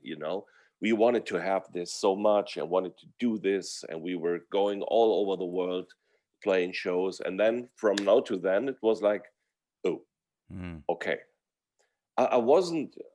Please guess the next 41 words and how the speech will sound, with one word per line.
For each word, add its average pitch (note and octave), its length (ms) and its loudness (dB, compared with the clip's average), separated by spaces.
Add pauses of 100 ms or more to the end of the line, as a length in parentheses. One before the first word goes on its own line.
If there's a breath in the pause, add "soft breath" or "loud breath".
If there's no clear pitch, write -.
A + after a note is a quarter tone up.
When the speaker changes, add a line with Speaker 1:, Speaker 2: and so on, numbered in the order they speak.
(100)
Speaker 1:
uh, A2 480 4
scared B2 440 2
about G#2+ 300 0
not A#2 260 0
getting A2+ 340 0
an, F#2+ 260 -4
uh, F2 400 0
a, E2+ 60 -2 (160)
a F2 80 -2
record A2+ 340 0
deal E2 240 -4
again, D2 400 -6
because - 340 -8
Caliban F#2 520 0
was F2 160 0
Caliban D2 500 0 (720)
that, - 200 -4 (180)
that D2+ 140 -6 (240)
day. B1 160 -4 (400 soft breath)
But F#2+ 160 0
we A2+ 120 0
had A2+ 260 -4 (200)
to - 80 -4
figure A2+ 420 0
out, G#2+ 320 4
okay, G#2 400 -4
who's G#2 540 -4 (400)
doing A#2 260 4
the G2+ 80 0
best G#2 300 -2
job D3+ 240 0
for E2 260 -2
us, C#2 240 -6
and D#2 160 -6
what G2+ 160 -2 (600)
are F#2+ 160 0
we G2 160 -4
going G#2 360 -2
to - 120 -10
do D3 260 0
now? E2+ 340 -6